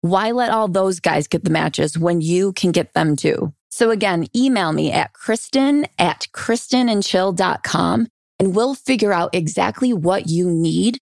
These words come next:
to get your dating game where it should be, which is way up high.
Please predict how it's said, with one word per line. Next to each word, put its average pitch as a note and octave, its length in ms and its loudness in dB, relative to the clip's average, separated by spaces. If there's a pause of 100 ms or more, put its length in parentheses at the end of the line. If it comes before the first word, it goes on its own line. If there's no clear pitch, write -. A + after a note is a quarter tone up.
(120)
to A3 100 4
get F#3 220 0
your A3+ 240 2
dating F3+ 580 2
game A3+ 340 2 (120)
where E3+ 280 2
it E3 120 -2
should F3 280 0
be, - 280 -2 (240)
which F#3+ 280 0
is E3+ 440 2 (280)
way A3+ 800 2
up - 180 -2
high. - 440 -2